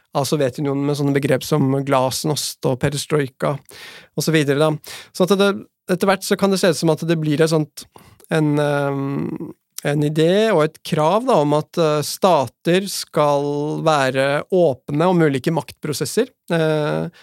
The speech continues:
etter hvert så kommer også det i Norge, altså at ulike, ehm, kommuner eller organisasjoner må være transparente, du må kunne ha innsynskrav, de må kunne vise fram at, på en måte, alt,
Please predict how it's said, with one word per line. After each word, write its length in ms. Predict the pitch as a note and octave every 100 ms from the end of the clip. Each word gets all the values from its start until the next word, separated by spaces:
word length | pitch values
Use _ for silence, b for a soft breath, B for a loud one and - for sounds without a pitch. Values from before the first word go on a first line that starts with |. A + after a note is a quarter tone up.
| b
etter 160 | E3 E3+
hvert 140 | E3+
så 100 | -
kommer 240 | F#3 D#3+ D#3
også 220 | C#3+ D#3
det 140 | D3
i 20 | D3
Norge, 260 | D#3+ D3
altså 200 | D3 C#3+
at 80 | C#3+
ulike, 800 | D#3 C3+ B2+ D3 C3 C3 C3 C3 - b b b b b _
ehm, 1400 | C#3 C3 C3 C3 C3 B2+ B2+ B2+ B2+ C#3 D3+ - E3+ E3
kommuner 640 | - F#3 F3+ D#3+ D3 D#3 E3
eller 180 | D#3 D#3
organisasjoner 800 | D3+ D3 D#3+ - D3 C3+ D#3+
må 140 | E3 D#3
være 260 | D3 C3+
transparente, 960 | B2+ C#3+ - D#3 D3 D3 - D#3+ D#3 D#3
du 60 |
må 220 | D#3 C#3+ C#3
kunne 160 | D3
ha 60 | D3
innsynskrav, 680 | D3+ C#3+ C#3 B2+ - D3+ D3+
de 100 | D3
må 220 | D3+ D3
kunne 200 | D3 D3+
vise 400 | D#3+ D#3+ B2 -
fram 280 | - D3 D3
at, 120 | C#3+
på 60 | E3
en 60 | D3+
måte, 140 | -
alt, 460 | C#3+ D3+ _ -